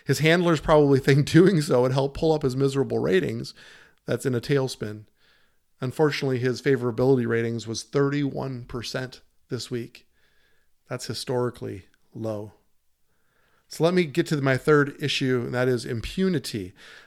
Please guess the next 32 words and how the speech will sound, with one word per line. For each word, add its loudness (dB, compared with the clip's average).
The 2
word 6
impunity 2
means 4
exemption 4
or 4
freedom 2
from -2
punishment, -4
harm, -6
or -4
loss. -4
And 0
this 4
directs, 0
cre-, -2
this -2
is -2
directly -2
related 0
to 0
the -2
pro-life 4
versus -4
pro-choice -2
conversation -2
that -4
is -6
happening -6
in -8
this -14
world. -10